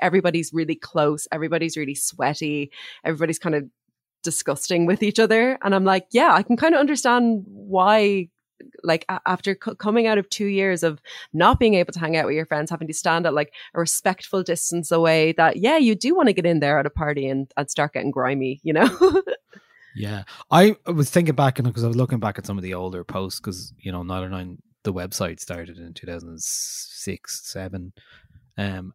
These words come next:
Speaker 2: and when I look back on some of the things I've written about gigs, it's, it very much feels like a diaristic approach of being like, "I went out here last night, this is what I met, went to, this is who I met,"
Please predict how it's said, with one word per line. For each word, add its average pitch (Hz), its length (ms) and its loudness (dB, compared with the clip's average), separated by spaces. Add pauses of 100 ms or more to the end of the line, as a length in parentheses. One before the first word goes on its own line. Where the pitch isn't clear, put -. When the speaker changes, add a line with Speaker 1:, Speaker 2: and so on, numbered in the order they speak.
Speaker 2:
and 104 300 -6
when 113 100 -4
I 107 80 -4
look 107 160 -6
back 123 180 -2
on 120 80 -2
some 123 140 0
of 104 100 -2
the - 60 -14
things 110 200 -4
I've 95 120 -6
written 101 240 -8
about 90 320 -10
gigs, 117 460 -6 (420)
it's, - 340 -4
it 143 140 0 (100)
very 147 220 6
much 139 240 4
feels 120 260 -2
like 104 120 -6
a 101 80 -10
diaristic 95 580 -8
approach 98 320 -12
of 95 160 -14
being 95 140 -12
like, 90 160 -12 (100)
"I 127 200 2
went 127 240 2
out 110 160 -2
here 107 220 -4
last 98 300 -4
night, 95 200 -10
this 98 180 -12
is 104 180 -14
what 104 180 -8
I 98 100 -8
met, 95 280 -12
went 98 280 -8
to, 92 200 -10
this - 160 -14
is 113 100 -12
who 104 160 -10
I 101 60 -10
met," 92 300 -12